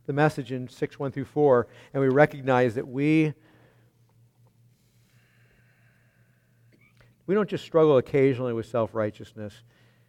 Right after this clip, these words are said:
We are self-righteous. And it's really strange that people who have been given the righteousness of Christ would still be self-righteous.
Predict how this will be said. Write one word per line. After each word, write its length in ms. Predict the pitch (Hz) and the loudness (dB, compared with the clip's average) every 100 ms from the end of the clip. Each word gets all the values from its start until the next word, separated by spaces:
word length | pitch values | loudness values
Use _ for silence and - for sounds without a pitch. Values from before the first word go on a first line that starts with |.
| _ _ | _ _
We 540 | 120 131 135 127 117 113 _ _ _ _ _ _ _ _ _ _ _ _ _ _ _ - | -12 -6 -2 -2 -4 -8 _ _ _ _ _ _ _ _ _ _ _ _ _ _ _ -16
are 120 | 127 | -14
self-righteous. 600 | - 107 - 98 - - _ _ _ _ _ _ _ _ _ _ _ _ _ _ - | -10 -12 -12 -16 -18 -20 _ _ _ _ _ _ _ _ _ _ _ _ _ _ -10
And 120 | 143 | -6
it's 160 | 127 - | -6 -8
really 500 | 117 113 175 202 202 | -20 -14 -10 -6 -6
strange 720 | - - - 156 135 104 90 _ _ _ _ _ _ _ _ _ | -10 -16 -8 -4 -4 -8 -16 _ _ _ _ _ _ _ _ _
that 180 | 117 113 | -14 -14
people 380 | - 185 185 190 | -8 -8 -6 -8
who 160 | 156 139 | -4 -4
have 80 | 120 | -4
been 220 | 117 107 | -8 -8
given 380 | 147 151 123 92 92 _ _ _ _ _ _ _ _ | 0 0 0 -12 -16 _ _ _ _ _ _ _ _
the 80 | 120 | -14
righteousness 640 | 113 123 139 151 - 160 151 | -6 -2 -2 -2 -10 -20 -20
of 180 | - | -20
Christ 680 | _ - 127 107 104 _ _ _ _ _ _ _ _ _ _ _ - | _ -10 -8 -8 -12 _ _ _ _ _ _ _ _ _ _ _ -18
would 120 | 113 | -18
still 580 | - 139 123 107 98 _ _ _ _ _ _ _ - | -8 -4 -4 -4 -10 _ _ _ _ _ _ _ -20
be 80 | 113 | -14
self-righteous. 600 | 113 101 107 101 - | -14 -12 -14 -16 -18